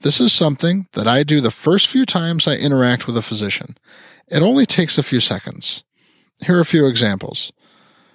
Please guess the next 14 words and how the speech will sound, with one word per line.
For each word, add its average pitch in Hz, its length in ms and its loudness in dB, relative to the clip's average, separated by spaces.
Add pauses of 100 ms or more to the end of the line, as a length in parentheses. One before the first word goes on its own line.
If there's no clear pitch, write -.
(240)
"Mister 190 300 0
Smith's - 320 2
pain 127 540 0
seems 139 400 0
under 147 260 0
control 180 400 0
today 110 320 2
after 123 320 -2
we 135 160 2
added 131 320 2
extended 131 480 0
release 123 380 0
morphine." 143 500 -2 (840)
Or, 110 500 0